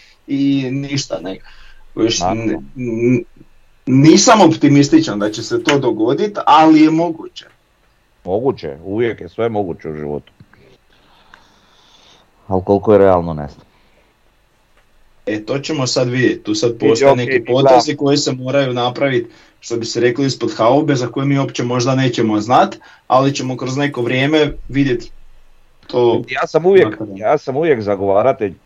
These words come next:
Speaker 2: da se takve stvari rješavaju, što ti kažeš, ispod haube. To je u redu. Ali, či-, kad smo igrali protiv C S K? U Sofiji.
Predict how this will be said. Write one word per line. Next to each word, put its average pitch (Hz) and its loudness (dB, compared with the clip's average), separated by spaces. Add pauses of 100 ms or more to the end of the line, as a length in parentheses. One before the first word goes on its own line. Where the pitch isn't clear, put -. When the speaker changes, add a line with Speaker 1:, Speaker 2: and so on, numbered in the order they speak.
(240)
Speaker 2:
da 82 -12
se 82 -16
takve 95 -4
stvari 98 0
rješavaju, 80 -2 (240)
što - -20
ti 85 -12
kažeš, 85 -4
ispod - -12
haube. 60 -16 (640)
To - -6
je 80 0
u - 0
redu. 69 -4 (1000)
Ali, 71 -8 (960)
či-, 69 -8 (1300)
kad - -2
smo 92 -4
igrali 87 0
protiv 71 -12
C - -8
S 65 -8
K? - -14 (960)
U - -20
Sofiji. - -14